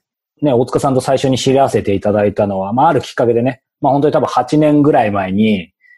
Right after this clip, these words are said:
一回とある場所でお会いして、まあ本当にその後一回か二回ちょっとね、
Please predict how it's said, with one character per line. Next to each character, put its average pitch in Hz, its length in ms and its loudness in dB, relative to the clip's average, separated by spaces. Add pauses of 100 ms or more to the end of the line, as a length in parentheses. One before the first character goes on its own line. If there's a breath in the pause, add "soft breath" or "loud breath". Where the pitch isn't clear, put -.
(140 soft breath)
一 117 220 -4
回 135 240 0
と 139 160 2
あ 147 40 2
る 127 100 0
場 107 100 0
所 107 160 -2
で 107 80 -2
お 113 320 0
会 117 140 0
い 110 40 -4
し - 160 -12
て、 110 380 0 (260)
ま 151 120 0
あ - 20 -2
本 196 240 2
当 220 100 2
に 214 80 4
そ 202 140 0
の 208 120 4
後 214 160 0
一 - 300 -2
回 220 240 2
か 139 140 0
二 131 180 -2
回 160 240 0
ち - 120 -6
ょ 185 40 0
っ 190 100 -8
と 110 120 -2
ね、 104 240 -4